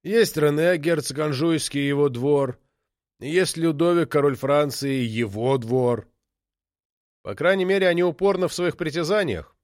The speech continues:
заметил Диме. "Разделению уже больше трёхсот лет". В счёте поколений французские геральдмейстеры так же скрупулёзны, как евреи. Со дня, когда был подписан договор о разделении,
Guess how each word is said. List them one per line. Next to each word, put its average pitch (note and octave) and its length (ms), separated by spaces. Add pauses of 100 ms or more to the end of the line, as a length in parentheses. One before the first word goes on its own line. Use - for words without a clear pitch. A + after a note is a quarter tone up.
(120)
заметил A#2 540
Диме. G2 380 (360)
"Разделению C3 680
уже D3+ 200
больше B2+ 380
трёхсот C3 440
лет". D3 240 (1400)
В - 40
счёте G#3 540
поколений G3 680
французские F3 920
геральдмейстеры F3 960
так E3 240
же D3+ 180
скрупулёзны, D3+ 840
как C3 200
евреи. F#2+ 500 (840)
Со D3 200
дня, F3 180
когда D#3+ 280
был D#3+ 160
подписан D#3 580
договор D3+ 420
о D3 40
разделении, C#3+ 920